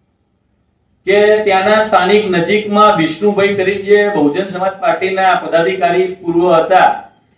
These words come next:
એ વિષ્ણુભાઈના ત્યાં ગયા પછી પણ મહેન્દ્રભાઈને વીસ પચીસ સામાજિક તત્વો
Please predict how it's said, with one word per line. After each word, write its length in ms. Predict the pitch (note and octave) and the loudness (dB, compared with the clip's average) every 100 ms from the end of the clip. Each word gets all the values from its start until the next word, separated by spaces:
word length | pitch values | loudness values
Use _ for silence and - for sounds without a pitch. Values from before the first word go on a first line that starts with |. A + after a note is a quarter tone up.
| - | -4
એ 60 | |
વિષ્ણુભાઈના 800 | F#3 D#3+ - - A3 G#3+ G#3+ A3+ | 0 0 0 -2 -2 4 4 4
ત્યાં 240 | A3+ A3+ - | 2 0 0
ગયા 260 | D#3+ F#3+ G#3+ | 2 2 2
પછી 420 | G3 F#3 A3 A#3 | 0 -2 -6 -4
પણ 280 | G3 G3 G#3+ - _ _ _ _ _ _ _ _ _ - | -2 -2 -4 -8 _ _ _ _ _ _ _ _ _ -8
મહેન્દ્રભાઈને 880 | D3 E3 G#3 A3+ A#3+ A#3+ A3+ A3+ A#3 | -2 0 0 2 2 2 2 2 2
વીસ 300 | G3+ G3+ - G3+ | 0 -2 -6 -8
પચીસ 340 | G3 G#3+ G#3+ | -8 -8 -2
સામાજિક 640 | F#3 F3 G3 G3 A3 - | 0 0 -2 -6 -8 -2
તત્વો 680 | F#3 F#3+ G3+ A3+ G3 E3+ - | -2 -4 -4 2 2 0 -6